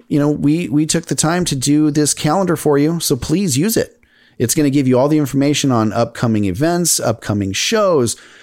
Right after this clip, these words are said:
uh, different attractions opening up. We might throw some of the refurbishment stuff on there. It's a lot of information. Uh, but yeah, so, uh, just go to our show notes and click on that link. You'll be able to add it right to your phone.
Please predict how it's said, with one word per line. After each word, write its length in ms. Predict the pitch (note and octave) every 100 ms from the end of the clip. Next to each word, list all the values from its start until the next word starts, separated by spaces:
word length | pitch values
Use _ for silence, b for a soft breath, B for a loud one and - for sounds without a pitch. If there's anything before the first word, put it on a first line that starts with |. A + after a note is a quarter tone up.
| B -
uh, 200 | A2+ G#2
different 340 | C#3 C#3+ C#3
attractions 580 | B2+ E3 F3 - C#3+ A#2+
opening 440 | C3 B2 A#2 A2
up. 240 | G2+ F2 - b b -
We 100 | B2
might 240 | D3 D3+
throw 200 | - D3
some 180 | C#3+ C#3+
of 40 |
the 60 | C3
refurbishment 600 | A#2 - D#3+ C#3+ - A2
stuff 280 | - G#2 -
on 140 | G2
there. 140 | F#2 F2
It's 100 | -
a 60 |
lot 280 | D#2+ C#2+ -
of 100 | C#2
information. 600 | C#2+ - - D#2+ - F2 - B B B
Uh, 220 | A#2+ G#2+ G2
but 140 | D3
yeah, 180 | A3 -
so, 300 | - B2+ G#2 B2
uh, 220 | A#2 A2+
just 220 | C3 -
go 100 | C#3+
to 60 | C3+
our 100 | A2+
show 280 | - E3+
notes 500 | E3 D#3+ D#3+ - - -
and 380 | A#2+ A#2 A2+ G#2
click 200 | C#3+ C3+
on 120 | B2
that 180 | A2 G2
link. 260 | D3 D#3+
You'll 120 | C3 G#2+
be 100 | A2
able 120 | G2+
to 60 |
add 140 | G2 G#2+
it 40 |
right 180 | G2+ G2
to 80 | -
your 80 | F#2
phone. 380 | - - A#2